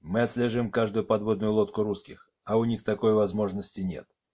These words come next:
Координируя свои действия с политическим руководством, флот за считанные дни может принять меры для нейтрализации угрозы подводных ракетоносцев.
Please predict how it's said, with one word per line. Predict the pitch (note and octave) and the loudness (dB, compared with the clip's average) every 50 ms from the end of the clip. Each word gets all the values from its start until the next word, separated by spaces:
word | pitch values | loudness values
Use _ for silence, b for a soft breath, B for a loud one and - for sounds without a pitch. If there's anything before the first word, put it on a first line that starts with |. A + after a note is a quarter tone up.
| _ _ | _ _
Координируя | _ F#2 G#2 A2+ A2+ A#2 B2 B2 B2 B2 A#2+ | _ 2 2 2 4 2 2 2 2 2 2
свои | A2 - A#2+ A#2 A#2 | 2 2 2 0 2
действия | A2 A#2 A2+ G2+ - - - | 2 -2 -2 -2 -4 -6 -6
с | - - | -6 -4
политическим | - G#2 G#2+ G2+ - A#2 - - - - G#2 G#2+ | -4 -4 -4 -2 -4 -6 -6 -6 -6 -6 -4 -2
руководством, | G#2+ G#2 - A#2 A2+ A2 A2+ G#2+ - - F#2+ F#2 | -2 0 2 2 4 4 4 2 0 -2 -8 -10
флот | - _ G#2 A2+ A2+ G#2 | -8 _ 0 0 2 2
за | G2 G#2 G2+ | 2 0 -2
считанные | F#2+ - - G#2+ G2 G#2 G#2 G#2+ G#2+ G2+ | -2 -4 -6 -2 -2 0 0 0 0 -2
дни | F#2+ F#2 G2 G#2 G#2 | -2 -2 -2 -2 0
может | G#2+ A2 G#2 G2 G#2 G2+ - | 0 0 0 0 0 -2 0
принять | - G#2 G#2 G#2 G2+ F#2+ - - | -2 0 0 0 0 -2 -2 -2
меры | G2 G#2+ G#2+ G#2 G#2 G2 | -2 0 2 2 0 0
для | F#2 G2 G2+ | 0 -2 -2
нейтрализации | G#2 G2 F#2+ F#2 G#2 G2+ G2+ G2+ F#2+ F#2+ G#2+ G2+ - - G#2 G2 | -2 -2 -2 0 0 2 2 2 2 0 0 -2 -2 -2 -2 -2
угрозы | F#2 F2+ G2 G2+ G#2 F#2+ F#2+ F#2 | -2 0 0 0 0 0 -2 -4
подводных | - F#2+ F#2 G2 G2 F#2+ F#2 F2+ - - | -4 -4 -2 -2 -2 -2 -2 -8 -8 -8
ракетоносцев. | F#2 E2 - F#2+ - - F#2 E2 - - - - | -10 -8 -6 -6 -4 -4 -4 -4 -8 -10 -14 -20